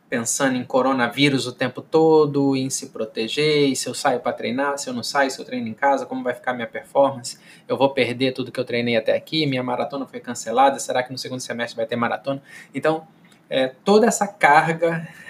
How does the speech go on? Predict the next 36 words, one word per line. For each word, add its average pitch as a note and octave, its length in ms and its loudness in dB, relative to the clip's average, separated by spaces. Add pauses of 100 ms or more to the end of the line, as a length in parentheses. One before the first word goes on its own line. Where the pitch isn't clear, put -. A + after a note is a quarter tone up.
(180)
né, C#3 300 -2
emocional C3+ 720 2
que B2+ 120 -6
a A2+ 40 -2
gente B2+ 220 -6
tá - 100 -2
passando, B2+ 540 -8 (480)
é, B2 640 6
vamos E3 280 2
dar D#3 120 6
uma D3 220 4
parada B2+ 380 6
nisso, D#3 440 -2
eu D3 80 0
tô - 120 -14
tentando C#3 380 -8
fazer B2+ 320 -6
aqui - 160 -8
também A#2 340 -6
a A#2 60 -2
minha A2+ 160 -2
parte, - 560 -2 (260)
vou C#3 140 0
tentar C3+ 300 0
manter C3 340 -2
os B2+ 140 -2
podcasts A#2+ 720 -2
agora A2+ 320 -2
do A2 80 -20
ponto B2+ 320 -8
de A#2+ 100 -16
vista A2+ 720 -2 (260)
de B2+ 160 0
conteúdo B2 800 0
mais D3+ 340 4
informativo, D#3 1000 0